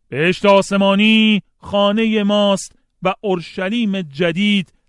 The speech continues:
هدف ما می‌باشد. ما از جهنم نجات یافته‌ایم. اینها برکات ما هستند. هیچ جا در عهد جدید سلامتی و برکات مادی سرزمین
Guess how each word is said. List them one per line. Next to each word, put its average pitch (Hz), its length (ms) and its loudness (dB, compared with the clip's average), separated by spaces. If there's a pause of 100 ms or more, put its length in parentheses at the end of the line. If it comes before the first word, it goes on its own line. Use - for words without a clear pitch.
هدف 208 680 -4
ما 185 300 -2
می‌باشد. 131 680 -8 (580)
ما 185 420 2
از 170 220 -2
جهنم 180 600 0 (120)
نجات 170 640 0
یافته‌ایم. 151 680 -4 (380)
اینها 175 460 0 (120)
برکات 175 760 -2
ما 180 280 -4
هستند. 113 640 -10 (680)
هیچ 185 280 0
جا 190 120 0
در 175 200 -2
عهد 190 360 -6
جدید 165 580 -4 (180)
سلامتی 170 1200 -4
و 180 180 -6
برکات 156 800 -8
مادی 151 840 -6
سرزمین 151 880 -6